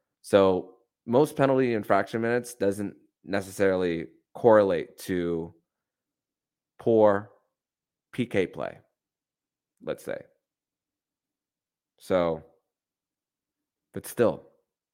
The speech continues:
it, it, it, it, it comes to a matter of staying out of the box. And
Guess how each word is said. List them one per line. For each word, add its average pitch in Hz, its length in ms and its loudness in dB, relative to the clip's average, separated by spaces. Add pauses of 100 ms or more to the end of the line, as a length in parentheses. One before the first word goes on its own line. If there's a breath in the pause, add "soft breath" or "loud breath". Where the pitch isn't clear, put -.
(920)
it, 90 160 -4
it, 90 280 -4
it, 92 200 -6 (100)
it, 95 240 -6
it 90 140 -10
comes 104 540 -8 (400)
to - 80 -8
a 101 60 -2
matter 90 320 -2
of 80 340 -6 (840)
staying 92 260 -4
out 85 140 -6
of 78 100 -10
the 76 40 -8
box. 62 280 -12 (920)
And 87 480 -4